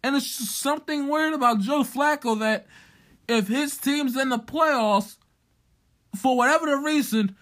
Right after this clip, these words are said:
he can get hot at the drop of a hat, at the snap of a finger.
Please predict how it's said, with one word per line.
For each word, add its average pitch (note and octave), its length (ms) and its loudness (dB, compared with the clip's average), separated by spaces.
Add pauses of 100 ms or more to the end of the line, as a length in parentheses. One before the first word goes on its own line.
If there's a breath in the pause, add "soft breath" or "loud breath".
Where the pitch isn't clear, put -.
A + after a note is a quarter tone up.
(120)
he B3+ 160 4
can G#3+ 400 -4
get A#3+ 220 2
hot B3+ 360 4
at A#3 140 0
the A3+ 80 -2
drop G#3 340 0
of A3+ 140 -4
a G#3 80 2
hat, A3 280 2
at F#3+ 80 -4
the F3+ 80 -6
snap A#3+ 280 -4
of A3 120 -8
a A#3 60 -4
finger. F#3+ 420 -4